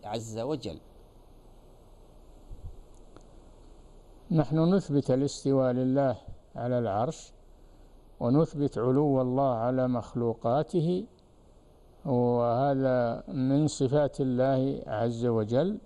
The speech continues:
Speaker 2: الذي جاءت بها الأدلة. أما كيفية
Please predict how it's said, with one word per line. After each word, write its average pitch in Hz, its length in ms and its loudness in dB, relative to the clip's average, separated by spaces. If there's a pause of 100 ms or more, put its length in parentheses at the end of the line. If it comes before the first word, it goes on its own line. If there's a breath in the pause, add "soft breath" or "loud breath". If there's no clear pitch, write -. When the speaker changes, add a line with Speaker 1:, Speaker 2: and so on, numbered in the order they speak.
(180)
Speaker 2:
الذي 123 340 2
جاءت 131 500 0 (680)
بها 151 580 2
الأدلة. 139 720 0 (120)
أما 170 300 0
كيفية 151 640 2